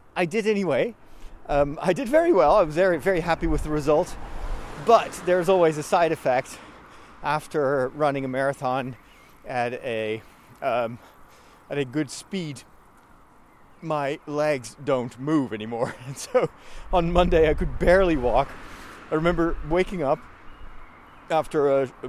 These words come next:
a short night's sleep because I, uh, during the night, I would constantly wake up with pain in my legs every time I tried to shift positions.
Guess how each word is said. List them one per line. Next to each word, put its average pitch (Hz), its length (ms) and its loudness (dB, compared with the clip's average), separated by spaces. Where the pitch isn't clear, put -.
a 151 80 -8
short 185 240 -4
night's 143 240 -6
sleep 190 320 -6
because 170 420 2
I, 151 280 0
uh, 139 200 0
during 208 340 2
the 160 100 -2
night, 175 480 -2
I 160 80 -2
would 151 180 -4
constantly 160 560 -4
wake 135 300 -2
up 113 320 -4
with 131 120 -6
pain 165 260 -6
in 139 100 -6
my 113 140 -8
legs 120 380 -4
every 120 180 -10
time 120 220 -8
I 117 80 -4
tried 117 320 -6
to 120 160 -10
shift - 300 -4
positions. 127 640 -6